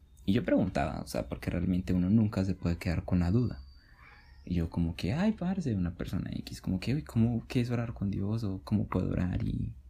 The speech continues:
muchas veces me confundía, les voy a decir la verdad, a mí me, me decían como que, "Parce, orar es hablar con Dios". Y yo era como, o sea, me entraba como que la crisis existencial de, "Parce, ¿yo cómo puedo orar? Yo puedo, ¿cómo le puedo, yo cómo le hablo a Dios?".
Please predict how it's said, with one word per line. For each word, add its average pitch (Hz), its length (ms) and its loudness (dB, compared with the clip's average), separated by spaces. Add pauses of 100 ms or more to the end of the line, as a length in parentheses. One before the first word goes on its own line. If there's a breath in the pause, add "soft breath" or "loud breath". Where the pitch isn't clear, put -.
(100)
muchas 143 400 4
veces 120 220 2
me 101 100 4
confundía, - 560 -2 (100)
les 90 160 2
voy 80 100 0
a - 20 0
decir 92 140 -2
la 82 100 0
verdad, 71 280 -2
a 71 60 -2
mí 90 220 2
me, 87 340 0 (500 loud breath)
me 95 100 4
decían 90 260 2
como 87 240 -2
que, - 260 -4 (480)
"Parce, - 320 0
orar 104 400 2 (100)
es - 140 6
hablar 85 260 0
con 87 220 -4
Dios". - 480 -6 (180)
Y - 100 0
yo 113 120 -4
era 104 160 -4
como, 90 320 -2 (800 soft breath)
o 101 100 0
sea, 98 140 4
me 101 80 4
entraba 90 320 4
como 110 180 4
que 87 80 2
la 80 140 2
crisis 90 260 4
existencial 85 720 0
de, - 220 -2
"Parce, 82 280 -2
¿yo - 140 -6
cómo 87 240 -2
puedo 85 240 -2
orar? 82 280 -2 (120)
Yo 90 220 0
puedo, 92 180 2
¿cómo 92 180 4
le 87 60 2
puedo, 80 240 0
yo 90 180 0
cómo 92 160 4
le 85 80 2
hablo 80 140 0
a 71 60 0
Dios?". - 340 -6